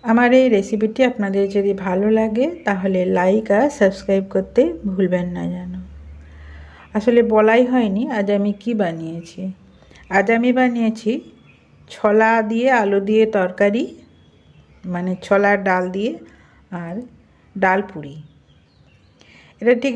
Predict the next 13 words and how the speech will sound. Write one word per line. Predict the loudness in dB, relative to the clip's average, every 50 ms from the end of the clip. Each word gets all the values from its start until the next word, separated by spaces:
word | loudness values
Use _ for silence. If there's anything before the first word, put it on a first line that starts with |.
| 2 2
মিষ্টির | 2 2 0 -2 -4 0 0 0
দোকানের | 0 2 2 2 4 4 2
মতো | 2 0 0 0 0 2 2
নয়, | 0 0 -2 -6 -8 -14 -20 -20 -20 -20 -20 -20 -20 -16 -6 -2
তবে | 0 0 0 0 -4 -6 -6 -4 -2
আমার | 0 2 2 4 4 4
মায়া | 4 4 2 2 0 -2 -2 -2 0
যেভাবে | 0 2 4 4 4 4 4 4 2
বানাতেন | 0 0 0 -2 -2 -2 -2 -2 -2 -4 -8 -12 -12 -6
ঠিক | -6 -6 -6 -2 0
সেই | 2 4 4 4 4
রকমভাবে | 2 2 0 -2 0 0 0 0 0 -2 -4 -6 -8 -10 -14 -18 -18 -18 -14 -14 -14 -14 -14 -16 -18 -18 -20 -20 -20 -20 -20 -20 -20 -20 -16 -8 -2 0
আজ | 2